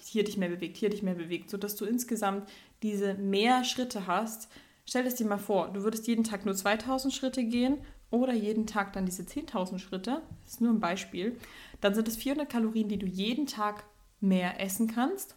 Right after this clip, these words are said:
oder die du jeden Tag verbrennen kannst und gleich isst und dabei abnimmst. Also nur ein Beispiel. Normalerweise soll jetzt natürlich nicht, wenn du jeden Tag nur zweitausend Schritte gehst, sollst du dir, dich jetzt nicht dazu zwingen, auf zehntausend Schritte zu gehen.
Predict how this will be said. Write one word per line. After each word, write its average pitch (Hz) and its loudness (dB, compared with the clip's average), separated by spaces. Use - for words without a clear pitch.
oder 214 4
die 233 2
du 196 0
jeden 190 2
Tag 240 -2
verbrennen 196 0
kannst 262 -2
und 226 2
gleich 180 2
isst - -6
und 220 -2
dabei 202 2
abnimmst. 185 -6
Also 185 4
nur 196 4
ein 190 4
Beispiel. 175 -2
Normalerweise 190 8
soll 180 4
jetzt 180 0
natürlich 185 -6
nicht, 202 2
wenn 185 2
du 180 2
jeden 190 2
Tag 190 -4
nur 185 4
zweitausend 185 4
Schritte 202 0
gehst, 175 2
sollst 180 0
du 190 -4
dir, 180 2
dich - -6
jetzt 190 0
nicht 220 4
dazu 196 2
zwingen, 202 8
auf 180 -2
zehntausend 240 6
Schritte 240 -2
zu 220 -4
gehen. 220 4